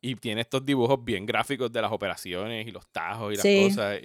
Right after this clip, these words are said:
Speaker 1: Y Blackjack es un médico que no está acreditado, nunca se graduó, no tiene
Speaker 2: <laughs> I
Speaker 1: licencia para
Speaker 2: mean,
Speaker 1: ser médico,
Speaker 2: not
Speaker 1: pero hace
Speaker 2: surprising.
Speaker 1: operaciones clandestinas, ¿sabes? Cuando
Speaker 2: Claro que
Speaker 1: lo
Speaker 2: sí.
Speaker 1: que nadie puede curar, es como el proto House. House, el, el de la serie de House, él es el
Speaker 2: Sí.
Speaker 1: que cura absolutamente todo.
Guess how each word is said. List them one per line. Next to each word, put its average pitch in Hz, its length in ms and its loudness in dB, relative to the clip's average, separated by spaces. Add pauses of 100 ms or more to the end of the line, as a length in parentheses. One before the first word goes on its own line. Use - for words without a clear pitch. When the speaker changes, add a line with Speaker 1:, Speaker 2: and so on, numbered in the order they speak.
(140)
Speaker 1:
Y 110 160 -8
Blackjack 110 460 -4
es 135 100 -2
un 143 120 -8
médico 139 420 0
que 110 120 -6
no 98 140 -10
está 127 240 0
acreditado, 123 540 0
nunca 101 340 -8
se 113 100 -6
graduó, 104 320 -2
no 95 80 -8
tiene 101 160 -6
Speaker 2:
<laughs> - 20 6
I - 20 8
Speaker 1:
licencia 175 360 6
para 175 140 6
Speaker 2:
mean, - 20 2
Speaker 1:
ser 156 140 0
médico, 117 540 0
Speaker 2:
not 180 260 6
Speaker 1:
pero 202 140 6
hace - 40 2
Speaker 2:
surprising. 160 320 6
Speaker 1:
operaciones 127 680 4
clandestinas, 117 800 -6
¿sabes? 90 180 -6
Cuando 92 200 -4
Speaker 2:
Claro 147 180 4
que 202 80 2
Speaker 1:
lo 120 60 2
Speaker 2:
sí. 110 60 -2
Speaker 1:
que 123 80 0
nadie 160 320 4
puede 180 200 4
curar, 180 240 4
es - 40 0
como 196 200 0
el 135 80 2
proto 135 520 2
House. 135 540 2 (640)
House, 131 300 10
el, 160 320 8
el 151 80 4
de 143 140 8
la 147 120 8
serie 139 320 2
de 170 140 8
House, 165 300 6
él 127 80 4
es 135 80 8
el 285 100 10
Speaker 2:
Sí. 277 60 8
Speaker 1:
que 143 120 2
cura 139 280 4
absolutamente 135 800 2
todo. 127 360 2